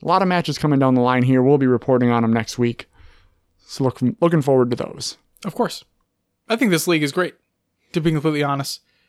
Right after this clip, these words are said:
Speaker 2: Something that we haven't seen.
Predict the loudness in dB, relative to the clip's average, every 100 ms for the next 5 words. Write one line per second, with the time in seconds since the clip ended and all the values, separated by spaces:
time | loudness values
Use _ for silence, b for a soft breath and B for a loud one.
0 | _ _ _ _ _ -2 0 2 2 2
1 | 2 0 -4 -6 -4 -4 -6 -4 -2 -2
2 | -4